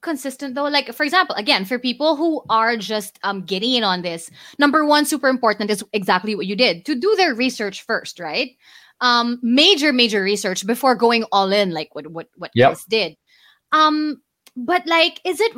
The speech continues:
Speaker 1: vol-, how volatile is it? Is it stable?
Speaker 2: Oh.
Speaker 1: Is it going to re-, keep
Speaker 2: Right.
Speaker 1: rising up, or does
Speaker 2: Right.
Speaker 1: it go,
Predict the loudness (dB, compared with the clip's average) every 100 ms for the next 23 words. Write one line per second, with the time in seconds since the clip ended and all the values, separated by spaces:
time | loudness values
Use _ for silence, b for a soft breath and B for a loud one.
0 | -6 -2 -2 0 0 -2 2 4 4 2
1 | 0 0 0 0 -2 -2 0 0 -2 -10
2 | -6 4 8 8 6 2 0 2 0 2
3 | 2 2 -2 -6 -6 -2 4 4 4 2
4 | 2 2 2 2 0 -4 -4 -4 4 6
5 | 4 2 -2 0